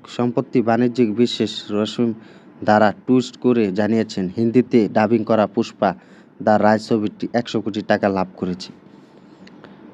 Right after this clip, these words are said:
পাঁচটি ভাষাতে প্রেক্ষাগৃহে মাতাচ্ছেন আল্লু অর্জুনের এই ছবিটি। শেষ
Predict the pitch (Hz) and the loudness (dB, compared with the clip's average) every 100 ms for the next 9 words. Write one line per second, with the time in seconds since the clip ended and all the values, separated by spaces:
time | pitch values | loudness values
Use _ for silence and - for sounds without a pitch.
0 | - 135 - 127 120 131 123 127 123 127 | 2 2 4 2 2 0 -2 -2 0 -2
1 | 131 120 117 113 117 110 113 110 101 - | -2 0 0 0 -2 0 -2 -2 -8 -6
2 | 110 113 113 113 113 107 95 98 - 95 | -4 0 0 0 -2 -2 -4 -6 -4 -2
3 | 92 - - - - - - - 127 | -4 -6 -14 -18 -20 -20 -20 -4 2